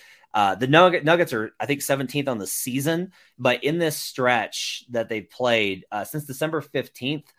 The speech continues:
the Nuggets have allowed the sixth fewest three-pointers per hundred possessions. I talked to Malone the other day. Um, I asked him in the press conference about what he's seen on the defensive end that's actually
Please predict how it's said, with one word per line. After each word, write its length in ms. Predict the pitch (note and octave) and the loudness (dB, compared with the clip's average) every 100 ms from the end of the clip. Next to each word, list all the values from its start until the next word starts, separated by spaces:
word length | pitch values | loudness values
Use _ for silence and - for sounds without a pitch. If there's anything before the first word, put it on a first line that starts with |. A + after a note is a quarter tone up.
| _ _ C#3 | _ _ -2
the 60 | |
Nuggets 360 | C3+ D3+ D#3+ D#3 - - | 2 4 2 -2 -14 -6
have 140 | B2 | -2
allowed 280 | B2 B2 A2+ | 0 0 0
the 80 | G2 | -6
sixth 440 | - D#3 - - _ | -8 -8 -10 -12 _
fewest 400 | B2+ A#2 F#2 - - | -6 -4 -4 -8 -12
three-pointers 480 | B2 G2+ A2 F#2+ F2 | -10 -6 -6 -6 -10
per 160 | G2 | -10
hundred 240 | F#2 F#2 E2+ | -10 -10 -12
possessions. 560 | F2+ E2+ - A#1+ - - - | -10 -10 -12 -16 -20 -20 -8
I 60 | - | 2
talked 160 | F#3+ G#3 | 2 4
to 60 | |
Malone 240 | D#3+ C#3+ C#3 | 4 4 4
the 80 | |
other 100 | A#2+ | 2
day. 320 | A#2 A2 G#2+ - | 0 -2 -4 -6
Um, 280 | A2+ G#2+ G2 | -6 -6 -4
I 80 | A#2+ | 2
asked 160 | C3+ C3 | 2 2
him 40 | |
in 40 | A2 | -4
the 60 | |
press 200 | A#2+ G#2+ | -4 -6
conference 480 | - F#2+ F#2+ F#2 - _ _ _ _ - | -6 -10 -10 -14 -20 _ _ _ _ -4
about 540 | A#2+ A#2 A2+ G2+ F#2+ _ _ - | 2 4 4 2 -2 _ _ -10
what 300 | B2+ A#2 - | 0 0 0
he's 280 | D3 B2+ | -8 -8
seen 400 | - - C#3 B2+ | -8 -6 -2 -2
on 100 | A#2 | -2
the 140 | G2 G#2+ | -6 -8
defensive 300 | A2 G2 F#2 | -8 -8 -10
end 320 | F2 D#2+ E2+ - A2+ | -10 -12 -16 -14 -8
that's 180 | G#2+ | -6
actually 580 | A2+ G2 - G2 F2+ E2 | -4 -6 -8 -12 -12 -14